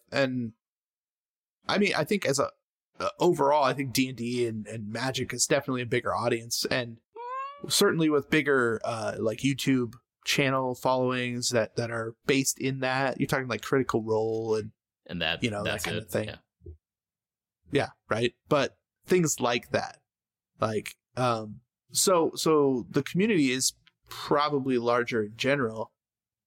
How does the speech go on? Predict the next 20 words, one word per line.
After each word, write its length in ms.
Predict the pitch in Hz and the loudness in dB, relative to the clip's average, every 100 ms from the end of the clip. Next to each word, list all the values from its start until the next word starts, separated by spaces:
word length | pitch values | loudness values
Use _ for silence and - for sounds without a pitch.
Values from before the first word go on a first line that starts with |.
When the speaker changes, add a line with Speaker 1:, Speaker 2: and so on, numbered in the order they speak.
| _ _ _ _ _ | _ _ _ _ _
Speaker 1:
So, 340 | 113 - 139 123 | -2 0 2 0
like, 220 | 120 120 | -2 -4
I 120 | - | -4
think 180 | 113 135 | -4 -2
a 80 | 123 | 0
lot 260 | 113 117 | 0 0
more 140 | 127 135 | 2 0
people 420 | - 135 135 120 | 0 -2 2 2
are 120 | 110 | 2
a 60 | 110 | -2
lot 260 | 113 120 - | -2 -2 -2
angrier, 460 | 127 143 120 113 117 | -4 0 0 0 -2
especially 480 | 127 254 226 254 | 0 2 2 4
when 140 | 226 175 | 4 2
it's 140 | 147 | 2
back 280 | - 143 143 | 0 -2 -2
to 80 | 143 | -2
back, 400 | 113 139 - - | 0 -2 -4 -2
right? 360 | 139 143 147 139 | 0 2 2 -2
Speaker 2:
Yeah. 320 | 80 90 80 | -4 -8 -10